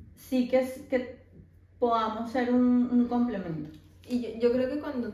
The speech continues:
Speaker 2: cuando hablas de par, es también como, como esa equidad.
Speaker 1: Claro.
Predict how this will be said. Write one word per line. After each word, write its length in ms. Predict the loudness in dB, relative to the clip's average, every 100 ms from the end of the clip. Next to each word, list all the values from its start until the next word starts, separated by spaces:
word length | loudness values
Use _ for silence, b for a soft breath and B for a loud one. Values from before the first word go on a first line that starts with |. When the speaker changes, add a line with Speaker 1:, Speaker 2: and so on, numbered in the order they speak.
| -12 -14
Speaker 2:
cuando 340 | -10 -8 -6 -6
hablas 280 | -6 -8
de 100 | -8
par, 460 | -8 -8 -8 -12 -20 b b b b
es 200 | -12 -10
también 380 | -2 2 4 2
como, 1000 | -2 -2 -2 -2 -4 -6 -8 -8 -10 -14 -20 -20 -20 -20 _ -20 -20 _ _ -20 _ -20 _ -20 -20 -20 -20 -20 -20
como 380 | -12 -8 -6 -6
esa 1300 | -8 -6 -2 0 0 -2 -4 -4 -6 -8 -12 -14 -18 -20 -20 _ -20 _ _ -6
equidad. 640 | -6 -4 -6 -4 -4 -8 -12 -20 -20 _ -20 -20 -20 -20 -14
Speaker 1:
Claro. 300 | -6 -4